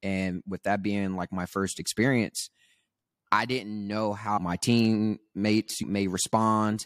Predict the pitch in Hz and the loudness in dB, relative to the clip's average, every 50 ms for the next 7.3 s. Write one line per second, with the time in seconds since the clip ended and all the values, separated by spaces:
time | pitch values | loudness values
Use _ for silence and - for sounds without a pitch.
0 | - - - 104 107 107 104 101 101 101 - - 107 104 98 95 _ _ _ - | -8 -2 0 2 4 4 6 6 4 4 4 2 0 0 0 -2 _ _ _ -2
1 | 101 101 - - - - 92 95 101 92 - - 104 104 104 101 92 98 92 85 | -2 0 0 -2 -2 0 0 2 2 0 0 2 4 4 6 4 4 0 -2 0
2 | 90 98 101 101 - - - 101 98 98 95 92 95 92 92 87 - 90 95 95 | 0 0 0 0 -2 -2 -2 0 0 0 0 0 0 -2 -2 -4 -4 -4 -2 -2
3 | 92 92 92 - - - 95 - 101 95 - - 95 90 98 98 95 92 90 - | 0 -2 -2 -4 -4 -6 -4 -2 -2 -2 0 -2 -2 0 2 2 2 0 0 -2
4 | - 98 - - 98 95 98 104 107 - - 107 101 101 98 92 - - _ _ | -6 -6 -4 -4 0 2 2 2 2 0 0 0 0 0 0 -2 -4 -10 _ _
5 | - - - _ _ - 101 98 92 - 107 104 104 87 87 87 87 87 95 90 | -20 -20 -20 _ _ -6 -4 -4 -2 0 0 0 0 0 0 0 0 2 0 2
6 | 113 117 117 - - 139 139 139 - _ _ _ _ _ _ _ - - 107 110 | 2 0 0 0 0 0 0 0 -4 _ _ _ _ _ _ _ -2 0 2 4
7 | 107 104 101 98 95 - | 4 2 2 0 -2 -4